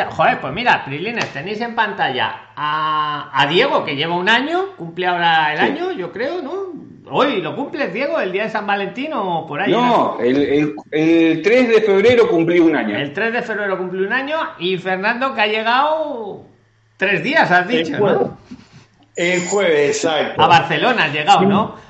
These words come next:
Speaker 1: A Barcelona.
Speaker 3: Exacto, a Barcelona
Speaker 1: Con-, concurso,
Speaker 3: y
Speaker 1: concurso corto, no lo vamos a decir muy alto, concurso corto. Que yo eso se lo
Speaker 3: Concurso
Speaker 1: quise
Speaker 3: corto.
Speaker 1: ofrecer a Diego
Speaker 2: Sí,
Speaker 1: para
Speaker 2: déjame
Speaker 1: su fa-
Speaker 2: decir algo antes de que se me olvide.
Speaker 1: Sí, adelante, Diego.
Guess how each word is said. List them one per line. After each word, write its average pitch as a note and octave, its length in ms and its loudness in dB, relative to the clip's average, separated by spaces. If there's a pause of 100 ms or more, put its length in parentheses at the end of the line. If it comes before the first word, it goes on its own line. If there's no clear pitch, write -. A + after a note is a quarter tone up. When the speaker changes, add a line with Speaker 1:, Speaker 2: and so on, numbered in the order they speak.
(100)
Speaker 1:
A - 100 -4
Barcelona. D3+ 540 -2 (160)
Speaker 3:
Exacto, D#3+ 920 0
a C#3 80 2
Barcelona D#3+ 520 4 (200)
Speaker 1:
Con-, F#3+ 180 8
concurso, F#3+ 400 8
Speaker 3:
y - 20 -4
Speaker 1:
concurso F3+ 640 6
corto, D4+ 440 6
no D#3 120 -2
lo F3+ 120 2
vamos F#3 280 2
a E3+ 140 4
decir E3+ 160 -2
muy F3 220 0
alto, D#3 360 2
concurso D3+ 560 -2
corto. - 520 2 (560)
Que D#3+ 120 2
yo E3+ 100 6
eso B3 200 4
se B3 140 4
lo F#3 60 2
Speaker 3:
Concurso A#3 180 0
Speaker 1:
quise G3+ 140 4
Speaker 3:
corto. F3 140 6
Speaker 1:
ofrecer G3+ 440 0
a F#3 120 4
Diego G3+ 320 2
Speaker 2:
Sí, F#3+ 60 0
Speaker 1:
para F#3 160 4
Speaker 2:
déjame A#3 320 4
Speaker 1:
su G#3+ 60 4
fa- G3+ 60 4
Speaker 2:
decir G#3+ 200 2
algo G#3+ 240 6
antes G3+ 220 4
de F#3+ 100 2
que F#3+ 80 2
se F#3 140 0
me F3+ 100 2
olvide. E3 480 4
Speaker 1:
Sí, E3 220 -2
adelante, D#3+ 500 0
Diego. C#3+ 480 -4